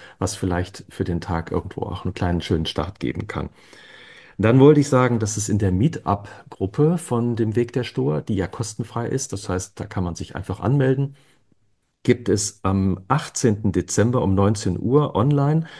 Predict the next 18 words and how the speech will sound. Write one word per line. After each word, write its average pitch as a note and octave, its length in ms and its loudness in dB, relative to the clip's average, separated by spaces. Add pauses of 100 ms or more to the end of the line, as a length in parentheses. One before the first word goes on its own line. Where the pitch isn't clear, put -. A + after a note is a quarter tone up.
(260)
eine G2 80 2
Buchbesprechung E3 1000 2 (100)
von G2 260 -4
meinem C3+ 260 2
Buch, D#3 440 -2
Der G2 160 0
Weg G#2+ 180 0
der G2 120 -2
Stoa F#2 340 -2
in E2+ 100 -4
der E2 140 -6
Führung, A2 420 -2 (880)
wo G2+ 120 0
ich G#2 160 -2
mich G2+ 180 -2
zusammen G2 420 0
mit, F#2+ 320 -4
äh, F#2+ 200 -2